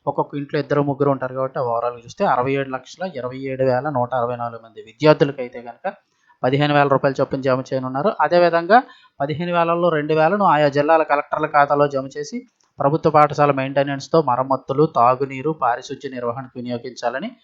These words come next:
జీవో స్పష్టంగా తెలిపారు. దానికోసం వినియోగించాలని ఆదేశాలు వెల్లడించారు. తల్లికి వందనం నిధులను ఆయా కార్పొరేషన్ల ద్వారా విడుదల చేయాలంటూ ఉత్తర్వుల్లో పేర్కొన్నారు. అలాగే మరి కొంతమంది డౌట్స్ అడుగుతున్నారు. ఈ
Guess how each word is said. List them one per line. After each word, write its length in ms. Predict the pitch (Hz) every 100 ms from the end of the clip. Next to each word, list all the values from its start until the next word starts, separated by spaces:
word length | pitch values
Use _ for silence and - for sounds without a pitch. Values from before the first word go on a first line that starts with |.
| _ _
జీవో 320 | 113 127 127 131 127
స్పష్టంగా 540 | - 113 - 123 123
తెలిపారు. 420 | 127 120 139 175 220 _ _ _ _
దానికోసం 480 | 131 131 135 131 135
వినియోగించాలని 640 | 131 131 131 127 135 165
ఆదేశాలు 440 | 143 123 127 139 127
వెల్లడించారు. 540 | 123 117 110 - 104 _ _
తల్లికి 260 | 139 147 151
వందనం 280 | 143 147 143
నిధులను 340 | 135 143 196 143 120
ఆయా 180 | 135 151
కార్పొరేషన్ల 680 | - 147 156 160 151 - 147
ద్వారా 280 | 143 143 143
విడుదల 320 | 135 127 135
చేయాలంటూ 400 | 127 131 127 127 -
ఉత్తర్వుల్లో 480 | 131 127 127 123
పేర్కొన్నారు. 560 | 120 117 - 120 127 180 262 _ _ _ _ _ _ -
అలాగే 200 | 151 165
మరి 180 | 180 170
కొంతమంది 380 | 180 170 165 170
డౌట్స్ 300 | 160 160 -
అడుగుతున్నారు. 400 | 160 156 151 165
ఈ 100 | 208